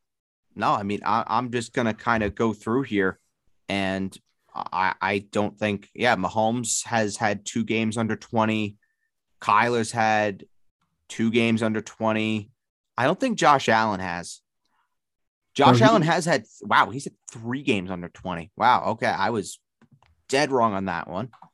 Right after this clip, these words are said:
Speaker 1: Uh, Lamar has had a couple games under twenty. I know that for a fact.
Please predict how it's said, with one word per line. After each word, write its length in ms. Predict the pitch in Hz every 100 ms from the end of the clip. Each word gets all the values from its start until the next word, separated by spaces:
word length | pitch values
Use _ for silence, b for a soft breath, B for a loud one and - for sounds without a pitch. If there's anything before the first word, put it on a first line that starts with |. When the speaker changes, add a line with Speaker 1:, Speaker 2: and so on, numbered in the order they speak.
| _ _ _ -
Speaker 1:
Uh, 300 | 101 101 95
Lamar 400 | 104 98 104 120
has 120 | 117
had 120 | 127
a 40 | 117
couple 240 | 120 113
games 260 | 113 110 110
under 120 | 107
twenty. 400 | - 110 104 101
I 60 |
know 100 | 95
that 160 | 98 -
for 120 | -
a 60 | 101
fact. 560 | - 101 101 101 -